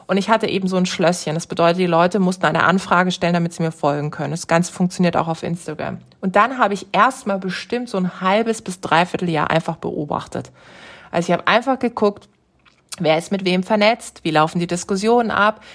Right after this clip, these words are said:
Ich habe nach Hashtags ge-, gesucht, die in meinem Themenfeld wichtig sind, also Hashtag Diversity und Inclusion.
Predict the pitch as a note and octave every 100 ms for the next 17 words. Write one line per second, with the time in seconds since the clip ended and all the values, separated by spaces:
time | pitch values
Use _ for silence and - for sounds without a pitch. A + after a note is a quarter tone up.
0 | - F#3 F3+ - F3 F#3+ G#3+ B3 A#3 -
1 | A#3 A#3 A3 G#3+ G3 A#3 D4 - G#3 F#3
2 | F3+ F3 F#3 - F#3 F#3 F3 E3+ A#3+ -
3 | D#4+ - D4 D4+ - E3+ E3 E3 F3+ F3
4 | - E3+ E3 E3+ E3+ E3+ E3 E3+ - B3
5 | B3+ A#3